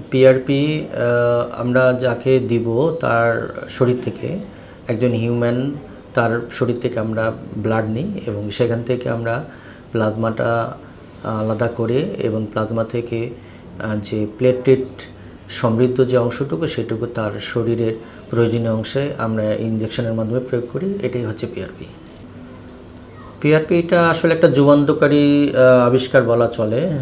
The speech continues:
আহ, পিআরপি এটা বর্তমানে, আহ, হচ্ছে, আহ, টিস্যু হিলিং এবং গ্রোথের জন্য আমরা ব্যবহার করি। পিআরপি অনেক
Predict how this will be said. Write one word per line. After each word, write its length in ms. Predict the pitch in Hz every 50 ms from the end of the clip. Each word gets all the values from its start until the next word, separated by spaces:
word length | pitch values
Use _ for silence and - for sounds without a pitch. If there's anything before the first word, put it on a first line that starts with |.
| 123 - -
আহ, 460 | - 113 110 110 110 110 110 110 107 104 - - - - - - - - - - - - - -
পিআরপি 460 | - 135 135 131 131 147 139 139 139 135
এটা 160 | 139 147 139
বর্তমানে, 840 | 123 131 127 127 127 143 131 135 135 135 135 135 135 135 135 135 - -
আহ, 200 | 127 123 123 127
হচ্ছে, 440 | 131 131 - 143 139 131 131 139 135 - - - - - - - - - - - -
আহ, 420 | 113 117 117 117 113 113 113 113 113 - -
টিস্যু 320 | 139 139 139 - - 151
হিলিং 500 | 135 120 139 139 139 143 143 147 151 151 -
এবং 440 | 131 123 120 123 123 123 123 120 123 - - - 120
গ্রোথের 480 | 110 110 123 131 131 131 - 147 131
জন্য 220 | 127 - 131 127 123
আমরা 200 | 120 120 120 110
ব্যবহার 320 | 101 110 104 107 113 113 110 - -
করি। 200 | 104 98 98 98 - - - - - - - - - - - - - - - - - -
পিআরপি 400 | - 160 165 170 170 170 175 175
অনেক 480 | 175 - 139 143 147 151 160 156 160